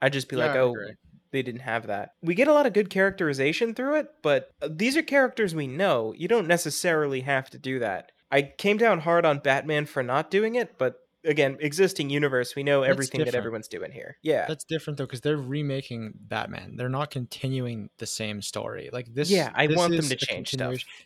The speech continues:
Speaker 2: This is episode three and a half. Like, this
Speaker 1: Yeah.
Speaker 2: isn't a reboot of Star Wars, which is why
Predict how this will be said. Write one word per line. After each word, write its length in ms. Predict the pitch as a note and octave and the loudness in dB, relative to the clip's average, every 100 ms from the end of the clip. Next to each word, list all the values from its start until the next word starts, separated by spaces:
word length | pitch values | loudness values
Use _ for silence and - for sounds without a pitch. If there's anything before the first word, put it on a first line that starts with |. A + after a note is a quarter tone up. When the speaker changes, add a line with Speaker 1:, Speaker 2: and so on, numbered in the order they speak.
| _ | _
Speaker 2:
This 180 | D#3 D#3+ | -8 -6
is 160 | G3+ - | -6 -6
episode 560 | D3+ D3 - C#3+ B2 | -6 -6 -6 -6 -6
three 760 | - - A#2+ C#3+ C#3+ C#3+ C3+ C#3 - | -10 -10 -6 -4 -2 -4 -6 -10 -10
and 120 | B2+ | -8
a 120 | A2 | -8
half. 580 | G#2+ B2+ A2+ - - - | -6 -4 -4 -8 -20 -14
Like, 220 | C3 C3+ C3 | -8 -6 -2
this 140 | D3+ | 4
Speaker 1:
Yeah. 80 | D#3+ | 4
Speaker 2:
isn't 420 | G2+ D#3 D#3 D3 _ | 4 0 -4 -8 _
a 60 | C3+ | -8
reboot 640 | A#2+ C3 C3 B2 A#2 A2 | -4 -2 -2 -2 -6 -6
of 100 | G#2+ | -10
Star 340 | - A2 G#2 F#2+ | -8 -6 -6 -6
Wars, 300 | - - - | -12 -12 -10
which 140 | B2+ | -10
is 120 | B2 A#2+ | -10 -6
why 520 | B2 A2+ A2 A2 G#2 | -6 -4 -6 -8 -10